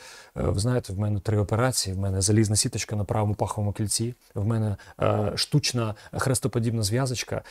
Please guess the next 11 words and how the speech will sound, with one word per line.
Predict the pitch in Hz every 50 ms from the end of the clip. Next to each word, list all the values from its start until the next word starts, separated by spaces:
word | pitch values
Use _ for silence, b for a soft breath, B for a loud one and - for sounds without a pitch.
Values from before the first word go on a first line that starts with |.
| b b b b
я | - 92 98 120 131
непридатний | 127 107 - 120 117 127 127 - 117 107
до | 101 110 104
військової | 104 104 - - - 110 107 107 107 107 104 104 101 101
підготовки, | - - - 113 110 110 - 151 156 - - - 107 B B B B B
я | - 101 101 123 135 135 123
просто | - - - 147 - - 117
їду | 104 95 92
грати | 92 107 117 - -
за | 104
Арсенал». | 95 85 - - 90 - -